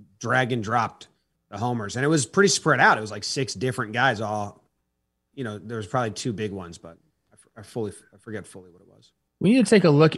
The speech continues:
Speaker 2: It, it seems like there's been more pinch hitting going on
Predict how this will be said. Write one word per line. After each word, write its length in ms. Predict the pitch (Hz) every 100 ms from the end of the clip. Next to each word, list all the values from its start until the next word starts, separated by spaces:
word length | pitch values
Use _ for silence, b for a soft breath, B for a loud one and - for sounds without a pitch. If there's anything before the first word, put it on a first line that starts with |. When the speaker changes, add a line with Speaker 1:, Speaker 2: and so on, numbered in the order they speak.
| -
Speaker 2:
It, 180 | 160 - _ _ _ _ -
it 100 | 147
seems 380 | - 233 254
like 140 | 220 196
there's 160 | 185
been 320 | 147 127 151 139
more 180 | 147
pinch 400 | 156 - 180 160
hitting 320 | - 151 160 156
going 320 | 151 147 143
on 560 | 127 139 160 170 160